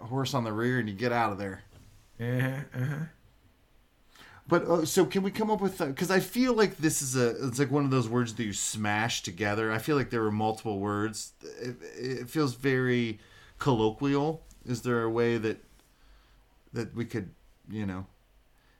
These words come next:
Speaker 1: dilly daddle? I don't know. I'm trying to
Speaker 2: I mean, the only thing that even kind of, like, fits is dawdle, but that's, like, the opposite.
Speaker 1: Right.
Speaker 2: Opposite
Speaker 1: Well,
Speaker 2: of
Speaker 1: so
Speaker 2: dawdle.
Speaker 1: that's why we're skiing it. <laughs>
Speaker 2: Ski dawdling.
Speaker 1: Ski dawdling.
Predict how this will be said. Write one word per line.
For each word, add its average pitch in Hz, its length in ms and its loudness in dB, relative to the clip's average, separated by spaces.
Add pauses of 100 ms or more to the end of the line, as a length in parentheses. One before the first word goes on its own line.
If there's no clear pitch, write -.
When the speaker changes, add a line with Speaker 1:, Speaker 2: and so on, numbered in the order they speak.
(140)
Speaker 1:
dilly 131 380 4
daddle? 104 680 0 (380)
I 117 100 -6
don't 110 120 -4
know. 98 120 -2
I'm 95 80 -6
trying 107 220 -4
to 95 220 -6 (800)
Speaker 2:
I 175 60 -12
mean, 170 60 -10
the 185 100 -8
only 240 280 2
thing 208 260 0
that 175 120 4
even 156 200 2
kind 165 280 2
of, 139 260 0
like, - 560 -2 (200)
fits - 360 -2
is 120 160 0
dawdle, 127 460 4
but 95 80 -10
that's, 123 160 0
like, 127 140 -4
the 104 120 -8
opposite. - 460 -4 (680)
Speaker 1:
Right. 151 220 4
Speaker 2:
Opposite 139 240 6
Speaker 1:
Well, 165 80 6
Speaker 2:
of 143 60 2
Speaker 1:
so 170 100 0
Speaker 2:
dawdle. 160 60 4
Speaker 1:
that's 160 200 4
why 160 120 4
we're 123 140 2
skiing 123 840 -2
it. 87 220 -8 (440)
<laughs> 190 840 -2
Speaker 2:
Ski 180 680 4
dawdling. 143 760 4
Speaker 1:
Ski 170 340 -6
dawdling. 120 580 4